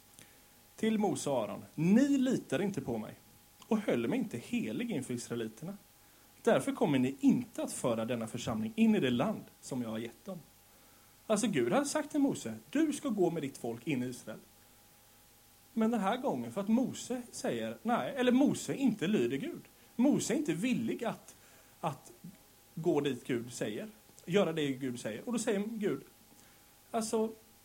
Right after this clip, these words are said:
jag är ledsen, men du kan inte leda dem in i det land."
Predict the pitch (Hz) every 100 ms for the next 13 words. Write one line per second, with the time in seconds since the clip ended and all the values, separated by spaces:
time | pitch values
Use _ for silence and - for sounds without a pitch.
0 | - - - - - - - - - 175
1 | 254 - 196 240 240 175 - 285 220 151
2 | 147 208 156 117 123 147 170 160 113 151
3 | 131 117 113 -